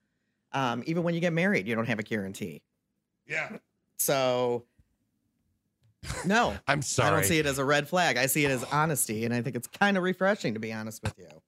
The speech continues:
Speaker 2: I'm sorry, but we're having this conversation, trying to help out this brother in pain. One of our members, uh,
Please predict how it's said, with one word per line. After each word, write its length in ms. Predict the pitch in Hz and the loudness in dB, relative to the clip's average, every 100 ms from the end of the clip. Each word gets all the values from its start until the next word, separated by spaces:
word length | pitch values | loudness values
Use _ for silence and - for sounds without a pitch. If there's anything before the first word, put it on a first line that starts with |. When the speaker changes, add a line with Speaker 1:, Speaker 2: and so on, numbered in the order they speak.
| _ _ _ _ - | _ _ _ _ 0
Speaker 2:
I'm 220 | 151 147 | 2 2
sorry, 640 | - 113 92 90 87 87 - - - - | 0 2 4 4 2 -2 -8 -20 -10 -2
but 100 | 110 | 0
we're 140 | 151 | 2
having 320 | 127 123 107 | 2 2 2
this 160 | 101 95 | 0 0
conversation, 1400 | 107 95 90 92 101 92 90 - 90 - 98 95 101 92 | 0 0 0 0 0 0 -4 -8 -6 -2 -2 -2 -4 -2
trying 220 | 117 110 | 0 0
to 60 | |
help 200 | 98 98 | 2 2
out 160 | 95 90 | 2 0
this 120 | 92 | -4
brother 280 | - 98 92 | 0 2 2
in 80 | 85 | 0
pain. 300 | 95 90 90 | 0 2 0
One 100 | 98 | 0
of 60 | |
our 80 | 95 | 0
members, 400 | 92 92 90 85 | 2 0 0 0
uh, 220 | 87 82 | -2 -2